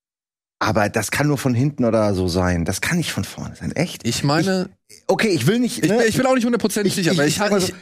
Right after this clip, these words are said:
Speaker 1: ich find dieses Mysterium jetzt auch nicht so spannend, ne? Wa-, wie, wie der halt aussieht, wie ein Typ halt.
Speaker 2: <laughs>
Speaker 1: Ähm, naja, es ist ja jetzt nicht Samus Aran, wo dann irgendwie die mega Überraschung wartet, ne? Also, nur in dem Moment, in dem du irgendein Gesicht zeigst,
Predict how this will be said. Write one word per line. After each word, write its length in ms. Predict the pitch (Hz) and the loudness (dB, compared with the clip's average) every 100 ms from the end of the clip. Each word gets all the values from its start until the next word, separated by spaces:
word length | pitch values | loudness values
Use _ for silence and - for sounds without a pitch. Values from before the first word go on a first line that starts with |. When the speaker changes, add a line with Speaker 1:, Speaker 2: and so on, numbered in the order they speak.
| - | -4
Speaker 1:
ich 120 | 147 | -2
find 160 | 220 214 | 0 -2
dieses 220 | 180 170 | -2 2
Mysterium 500 | 175 151 202 202 196 | 0 2 2 2 2
jetzt 100 | 160 | 2
auch 120 | 156 | 2
nicht 100 | 170 | 2
so 100 | - 135 | 0 -2
spannend, 600 | - 143 175 143 101 - | 0 0 0 -2 -2 0
ne? 240 | 135 131 | 0 2
Wa-, 140 | 127 110 | 0 0
wie, 200 | 131 117 | -2 -2
wie 80 | 123 | 0
der 140 | 139 117 | 0 2
halt 140 | 113 | 2
aussieht, 460 | 113 151 - 113 113 | 2 2 0 0 2
wie 80 | |
ein 80 | 147 | 2
Typ 280 | 147 208 160 | 2 0 2
halt. 340 | 131 107 101 - | 2 2 0 -2
Speaker 2:
<laughs> 60 | 139 - - | -2 -2 0
Speaker 1:
Ähm, 240 | 139 139 127 - _ | 2 2 -2 -12 _
naja, 280 | 135 160 180 | 2 4 4
es 120 | 165 | 2
ist 100 | 170 | 0
ja 60 | 208 | 0
jetzt 240 | 180 165 151 | 2 2 0
nicht 100 | 123 | 0
Samus 300 | 143 165 147 | 2 4 4
Aran, 440 | 139 123 156 170 | 4 4 2 2
wo 80 | 135 | 2
dann 120 | 139 | 2
irgendwie 220 | 135 135 | 2 2
die 80 | 123 | 2
mega 340 | 120 147 156 139 | 2 4 4 4
Überraschung 460 | 127 151 151 135 | 4 2 2 2
wartet, 420 | 98 95 98 92 | 2 2 2 0
ne? 220 | 104 123 127 | 2 2 2
Also, 380 | 104 113 104 104 - - _ _ _ _ | 2 2 0 -4 -12 -18 _ _ _ _
nur 280 | 151 170 180 | 2 4 4
in 100 | 147 | 2
dem 160 | 151 269 | 2 2
Moment, 320 | 220 190 165 | 4 2 2
in 120 | 151 | 2
dem 160 | 151 135 | 2 2
du 120 | 147 | 2
irgendein 500 | 202 294 285 - 139 | 2 2 2 2 2
Gesicht 380 | 131 113 123 - | 0 -4 -6 -8
zeigst, 580 | - 123 135 170 - | -2 2 2 0 -8